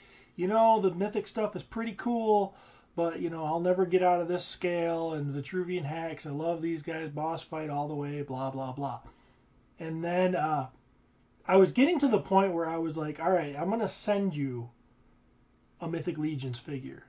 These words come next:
I'm gonna send one to the mail, in the mail, and it's a freebie. Um, and if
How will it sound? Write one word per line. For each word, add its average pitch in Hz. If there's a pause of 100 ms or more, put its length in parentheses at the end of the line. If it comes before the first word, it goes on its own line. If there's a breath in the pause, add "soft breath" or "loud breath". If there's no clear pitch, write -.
I'm 156
gonna 160
send 196
one 196
to 190
the 175
mail, 143 (140)
in 165
the 175
mail, 143
and 151
it's 156
a 160 (140)
freebie. 127 (800)
Um, 139
and 156
if 143